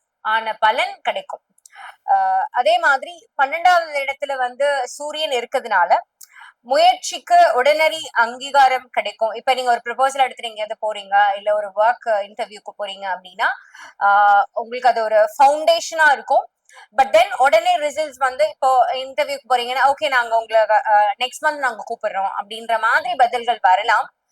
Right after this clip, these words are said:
சக்சீட் ஆகுறதுக்கும், அஹ், செவன்டி பர்சன்ட் சான்சஸ் இருக்கு. But still,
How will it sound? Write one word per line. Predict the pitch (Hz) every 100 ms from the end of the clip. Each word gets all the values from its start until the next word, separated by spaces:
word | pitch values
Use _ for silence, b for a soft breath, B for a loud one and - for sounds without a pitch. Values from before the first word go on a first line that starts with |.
| _ -
சக்சீட் | 254 - 719 359
ஆகுறதுக்கும், | 339 622 - - 740 740 -
அஹ், | 226 214 220
செவன்டி | - 254 277
பர்சன்ட் | 285 277 311 - 247
சான்சஸ் | 233 247 262 220
இருக்கு. | 214 - 233 294 - b b b _
But | 262
still, | - - 370